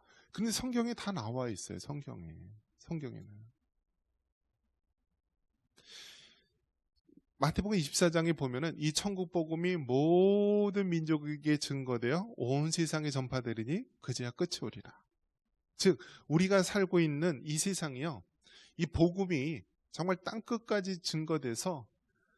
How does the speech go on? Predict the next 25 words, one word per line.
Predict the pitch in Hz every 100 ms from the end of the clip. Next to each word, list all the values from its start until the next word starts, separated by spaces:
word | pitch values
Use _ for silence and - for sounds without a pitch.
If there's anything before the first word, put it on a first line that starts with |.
| _ -
이제 | 151 185 - - _
마지막 | 123 - 139 - 214 202 -
때가 | 180 180
되면은 | 139 131 143 -
우리 | 151 170 170 - _ _
주님께서, | - 143 139 123 104 - 95 - 143
예수님께서 | 143 - 143 123 135 131 185 214
이 | 147
땅에 | 156 156
재림하시는데 | - 131 135 123 - 123 117 147 240 - _
그때가 | 143 - 147
세상의 | - 170 160 156
마지막이라고 | 113 110 135 120 107 107 110
이야기를 | 95 92 98 113
합니다. | 131 107 - - _ _ _ _ _ _ _ _ - - -
그러면서 | 185 190 185
여러 | 135 156 170
가지 | 165 151 156
이제 | 151
막 | 160 151 - _
일들이 | 170 185 190 202 170
일어나는데요. | 127 131 113 107 98 160 113 - _ _ _ _ _ _ _ _ _ _ _
그 | 202 156
기근이 | - 160 156 196 190
일어나고요, | 180 160 156 143 143 156 214